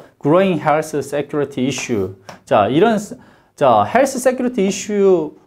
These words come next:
증가하는 이런 헬스 세큐리티 이슈에 대해서 우리가 대항하는 것은, 이게 진짜 주어지?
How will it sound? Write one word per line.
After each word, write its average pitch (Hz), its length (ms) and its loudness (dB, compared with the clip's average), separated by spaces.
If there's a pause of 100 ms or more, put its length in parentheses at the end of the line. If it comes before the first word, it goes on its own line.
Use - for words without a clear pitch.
(140)
증가하는 214 380 2
이런 160 480 0
헬스 226 540 -2
세큐리티 190 520 -6
이슈에 175 600 -2
대해서 151 340 -2
우리가 143 220 0
대항하는 147 460 0
것은, 117 300 -4
이게 135 160 -4
진짜 147 280 -2
주어지? 147 440 0